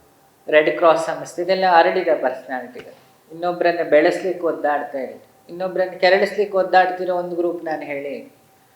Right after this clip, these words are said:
ನಮ್ಮ ಈಗಿನ ನ್ಯೂ ಇಯರ್ ಸಿಸ್ಟಮ್. ತಾನೂ ಕೆರಳಿ, ಹೆಂಡತಿಯನ್ನೂ ಕೆರಳಿಸಿ, ಮಗುವನ್ನೂ ಕೆರಳಿಸಿ, ಕೊನೆಗೆ ಇವರೆಲ್ಲ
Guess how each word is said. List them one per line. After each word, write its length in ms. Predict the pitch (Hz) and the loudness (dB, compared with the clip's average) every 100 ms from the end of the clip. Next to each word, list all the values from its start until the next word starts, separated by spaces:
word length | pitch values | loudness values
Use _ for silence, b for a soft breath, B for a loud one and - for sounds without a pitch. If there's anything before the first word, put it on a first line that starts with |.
| b _ | b _
ನಮ್ಮ 200 | 156 151 151 151 | -10 -4 -4 -4
ಈಗಿನ 280 | 165 165 156 | -6 -4 -4
ನ್ಯೂ 220 | 156 160 | -6 -6
ಇಯರ್ 240 | 170 160 | -4 -4
ಸಿಸ್ಟಮ್. 360 | - - - - _ _ _ _ _ _ _ - _ _ b b b b - | -6 -14 -18 -20 _ _ _ _ _ _ _ -20 _ _ b b b b 2
ತಾನೂ 400 | 147 160 185 180 | 4 4 2 -4
ಕೆರಳಿ, 360 | 185 165 175 214 | -2 -2 -2 -6
ಹೆಂಡತಿಯನ್ನೂ 840 | - - 156 165 175 175 175 180 196 | -10 -16 -8 0 0 2 0 0 -4
ಕೆರಳಿಸಿ, 840 | 190 175 175 175 - 214 - - _ - | 0 2 2 -2 -6 -10 -10 -20 _ -2
ಮಗುವನ್ನೂ 520 | 160 175 196 190 190 | 0 4 4 2 -4
ಕೆರಳಿಸಿ, 680 | - 175 175 170 220 220 B B | 0 2 2 0 -6 -8 B B
ಕೊನೆಗೆ 320 | - 175 185 170 | -2 0 0 2
ಇವರೆಲ್ಲ 320 | 175 175 | 2 4